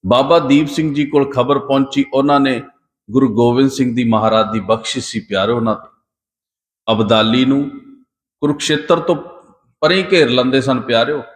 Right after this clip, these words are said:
ਧੀਆਂ ਬੇਟੀਆਂ ਨੂੰ ਛਡਾਣਾ, ਉਹਨਾਂ ਨੂੰ ਘਰ ਛੱਡ ਕੇ ਆਣਾ। ਉਹ ਪੁੱਛਦਾ ਸੀ ਵੀ ਇਹ ਕੌਣ ਨੇ, ਇਹ ਜੰਗਲਾਂ ਚੋਂ ਨਿਕਲਦੇ ਨੇ, ਜੰਗਲਾਂ ਚ ਵੜ ਜਾਂਦੇ ਨੇ, ਸਾਨੂੰ ਸਾਰਾ ਕੁਛ, ਅਹ, ਫਿਰ ਇਸ ਨੂੰ ਨਾਦਰ ਨੇ ਦੱਸਿਆ ਸੀ।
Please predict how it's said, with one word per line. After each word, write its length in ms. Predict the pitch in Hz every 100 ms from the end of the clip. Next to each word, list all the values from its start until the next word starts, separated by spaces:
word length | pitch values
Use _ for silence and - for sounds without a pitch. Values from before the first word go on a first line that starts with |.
| _ _ _ -
ਧੀਆਂ 280 | 123 110 120
ਬੇਟੀਆਂ 440 | 120 120 123 120
ਨੂੰ 100 | 120
ਛਡਾਣਾ, 460 | 117 113 107 110 120
ਉਹਨਾਂ 300 | 117 123 120
ਨੂੰ 100 | 113
ਘਰ 320 | - 104 101
ਛੱਡ 240 | - 107
ਕੇ 160 | 104 110
ਆਣਾ। 240 | 101 98 - _ _ _ _ _ _ _ _ -
ਉਹ 100 | 220
ਪੁੱਛਦਾ 520 | 214 202 226 247 208 170
ਸੀ 200 | - 214
ਵੀ 100 | 233
ਇਹ 60 |
ਕੌਣ 500 | 226 - 156 170 208
ਨੇ, 160 | 143 85 - - _ _ _ _ _ _ _ _ _ _ _ _ _ _ _ _ _ -
ਇਹ 140 | 156 123
ਜੰਗਲਾਂ 400 | 135 123 143 151
ਚੋਂ 140 | 165
ਨਿਕਲਦੇ 480 | 143 139 156 135 131
ਨੇ, 120 | 151
ਜੰਗਲਾਂ 400 | 143 135 139 143
ਚ 120 | 139
ਵੜ 280 | 131 123 113
ਜਾਂਦੇ 220 | 123 127
ਨੇ, 100 | 147
ਸਾਨੂੰ 340 | 147 131 131 131
ਸਾਰਾ 300 | 131 131 143
ਕੁਛ, 540 | - - - 123 -
ਅਹ, 760 | 135 _ _ _ _ - - - _ _ _
ਫਿਰ 160 | 160 175
ਇਸ 180 | 180 180
ਨੂੰ 260 | 190 156
ਨਾਦਰ 420 | 127 117 117 180
ਨੇ 140 | 214 220
ਦੱਸਿਆ 380 | 160 - 110 90
ਸੀ। 160 | -